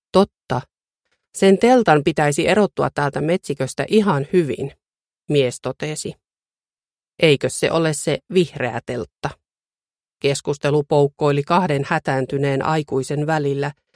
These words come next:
heidän tutkiessaan Puuduminjärven eteläpuolen rantaa.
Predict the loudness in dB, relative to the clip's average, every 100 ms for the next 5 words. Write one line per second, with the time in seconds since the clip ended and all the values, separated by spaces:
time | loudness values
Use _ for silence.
0 | _ _ 0 2 2 2 0 2 2 2
1 | 4 2 2 0 2 2 2 2 2 0
2 | -2 -2 -4 -2 -4 -6 -4 -4 -2 -2
3 | -2 -4 -6 -12 -20